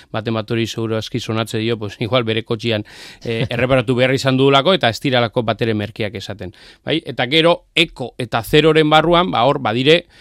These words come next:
Speaker 1: pues, hibrido desberdin, mota desberdinak, eta elektrikoak. E, elektrikoena erresa da, auto elektrikoa zein dan, ez? Pues, e,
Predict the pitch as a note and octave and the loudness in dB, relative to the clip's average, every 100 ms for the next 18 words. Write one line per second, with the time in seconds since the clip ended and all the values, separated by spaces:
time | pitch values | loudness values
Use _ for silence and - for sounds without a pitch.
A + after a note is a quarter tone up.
0 | _ - G2+ - - B2+ B2+ B2 B2+ B2 | _ -10 -8 -8 -6 -2 0 2 2 2
1 | B2 A2+ C3 B2+ B2+ B2+ B2+ C3+ B2+ B2+ | 0 -2 -2 0 0 0 0 0 0 -2
2 | A#2+ C3+ D3 E3+ G3+ - - - - _ | -2 -2 0 0 0 -4 -20 -20 -20 _
3 | - A2 F#2+ F#2+ A2+ G#2+ G2+ F2+ G#2+ B2 | -4 -2 -2 -2 -4 -6 -14 -10 -2 -2
4 | - _ - A2 A2+ - B2 E3+ E3+ D#3+ | -4 _ -16 -8 -8 -4 -2 -2 -2 0
5 | E3+ E3+ F#3 - B2+ D#3 - C#3 C3+ - | 2 4 4 2 0 0 2 2 0 -4
6 | - B2 A#2+ A#2 A#2 C3 A#2+ A2 C#3+ A2 | -8 -6 -4 -2 -4 -4 -4 0 0 0
7 | F2+ G2+ B2+ C#3+ F3+ - G2 G#2 G2+ G2+ | -4 -12 -4 -2 -2 -6 -12 -10 -8 -8
8 | G2 F#2+ | -8 -10